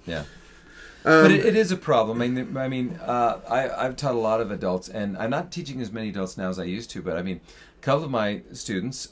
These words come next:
Speaker 1: uh, were in a situation where they would come in and they would just say, like, I, you know, I, I come home and my kids are asleep,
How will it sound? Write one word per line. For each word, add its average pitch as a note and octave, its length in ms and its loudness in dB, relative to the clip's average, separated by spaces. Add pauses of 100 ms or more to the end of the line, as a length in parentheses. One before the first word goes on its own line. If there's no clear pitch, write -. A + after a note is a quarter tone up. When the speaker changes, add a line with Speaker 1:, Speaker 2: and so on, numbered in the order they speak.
Speaker 1:
uh, G#2 260 -2
were G2+ 80 -4
in G#2 60 -4
a G2 60 -6
situation G#2 500 -8
where G2+ 100 -6
they G2 80 -6
would F#2+ 160 -8
come G#2+ 180 -6
in G2+ 80 -6
and G#2 100 -8
they G2+ 80 -6
would G2 160 -8
just F#2+ 200 -10
say, G2 160 -4
like, F#2 240 -4
I, G2 160 -2 (960)
you C3 100 0
know, A#2 160 4
I, A2 380 0 (240)
I G2+ 140 -2
come B2+ 260 -2
home B2 240 2
and A2 100 -2
my F#2+ 140 -2
kids G2+ 280 -8
are G#2 80 -4
asleep, F#2+ 460 -4